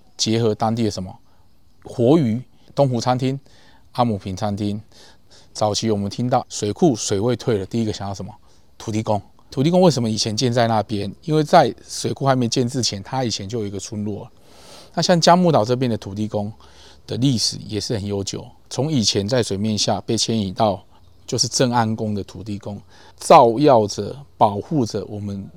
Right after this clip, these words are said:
在阿姆坪这边的渔民、游艇，包含划船的训练。土地公看出去的方向，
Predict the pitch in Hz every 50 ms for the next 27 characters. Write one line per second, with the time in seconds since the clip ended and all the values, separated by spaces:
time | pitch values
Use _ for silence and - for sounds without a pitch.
0 | - - - - - - - 147 123 - 143 131 143 139 120 107 - - 101 95
1 | 101 - 123 113 117 120 113 113 110 113 90 - - - - - - - - -
2 | - - 113 110 120 135 139 123 113 110 113 123 127 - - - - 151 117 110
3 | 107 110 127 131 - - 110 95 92 92 - - 120 123 120 107 104 101 101 101
4 | 113 - - - - - - - - - - 110 107 113 113 - 107 104 104 101
5 | - - 123 117 117 120 120 120 113 101 95 92 - - - - - - - -
6 | 127 135 170 165 175 175 175 - 180 170 160 165 160 147 - 160 135 113 113 -
7 | 139 127 135 143 - - 151 110